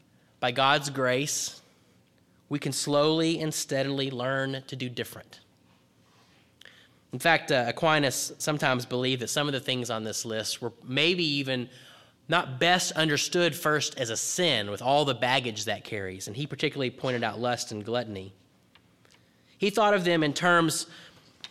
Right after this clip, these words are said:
of human weakness and impulses that left unchecked would lead us to sin. It's ways of pointing out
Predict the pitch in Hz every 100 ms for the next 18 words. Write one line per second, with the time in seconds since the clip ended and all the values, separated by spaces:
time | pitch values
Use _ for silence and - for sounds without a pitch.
0 | - - _ _ _ _ _ - 135 -
1 | 196 196 160 156 202 139 101 - 120 -
2 | 190 196 151 117 - 101 101 127 123 151
3 | - - 147 135 165 143 - - 139 131
4 | 165 190 120 - - - - 101 - -
5 | - _ _ _ _ _ _ _ _ _
6 | _ - - - - - 170 196 233 262
7 | 208 180 - 226 226 185 165